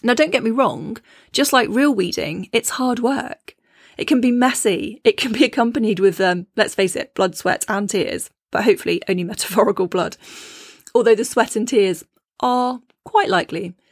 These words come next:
But there isn't a single person I know who's achieved their biggest dreams without also embracing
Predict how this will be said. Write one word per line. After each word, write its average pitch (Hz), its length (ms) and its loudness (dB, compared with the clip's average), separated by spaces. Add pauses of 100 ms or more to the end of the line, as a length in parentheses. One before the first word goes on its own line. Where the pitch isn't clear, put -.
(640)
But 220 100 2
there 254 120 4
isn't 262 200 0
a 240 40 -4
single 262 340 0
person 220 380 0
I 196 120 -2
know 185 280 -2
who's 190 220 -4
achieved 208 400 -2
their 190 120 -2
biggest 196 360 0
dreams 175 420 0
without 214 460 0
also 220 640 -2
embracing 180 800 0